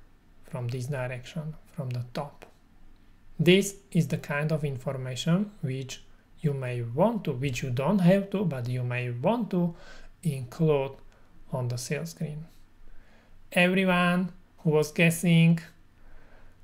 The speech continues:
that the direction is from the top, well done. Everyone who was guessing from the bottom, don't worry. In many, many cases, uh, the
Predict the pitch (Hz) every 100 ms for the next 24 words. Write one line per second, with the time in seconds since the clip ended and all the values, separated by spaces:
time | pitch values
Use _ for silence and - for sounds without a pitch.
0 | - - - 156 143 139 139 135 135 135
1 | - - - - 151 151 156 - 160 143
2 | 160 156 139 - - 131 120 123 - 185
3 | 190 285 - - - - - - 147 143
4 | 156 151 165 165 131 123 120 - - -
5 | - 165 160 151 143 147 - 156 147 -
6 | 147 123 170 165 147 135 135 180 226 -
7 | 170 180 208 - - - - - - -
8 | - 190 220 170 160 131 120 - - -
9 | 151 147 143 143 156 175 202 220 175 170
10 | 196 - 156 160 160 135 - - - -
11 | - - - - - - - - - -
12 | - - - 131 127 127 143